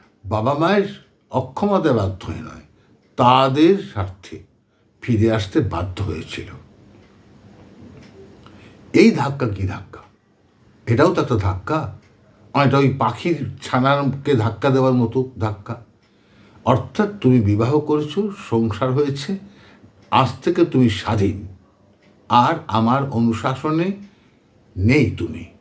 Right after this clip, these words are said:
স্বাধীন জীবন যাপন করো। সে কাহিনীতে না হয় ছেলেরা বুঝতে পেরেছিল কেন ধাক্কা দেওয়া হলো, কী ব্যাপার, আমাদের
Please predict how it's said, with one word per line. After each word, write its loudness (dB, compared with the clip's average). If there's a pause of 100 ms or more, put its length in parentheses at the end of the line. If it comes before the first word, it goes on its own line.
(400)
স্বাধীন 2
জীবন -2
যাপন -10
করো। -16 (1800)
সে 2
কাহিনীতে 0
না 0
হয় -2
ছেলেরা 2
বুঝতে -2
পেরেছিল 2
কেন 0
ধাক্কা -2
দেওয়া 0
হলো, 0
কী 0
ব্যাপার, -2 (220)
আমাদের 4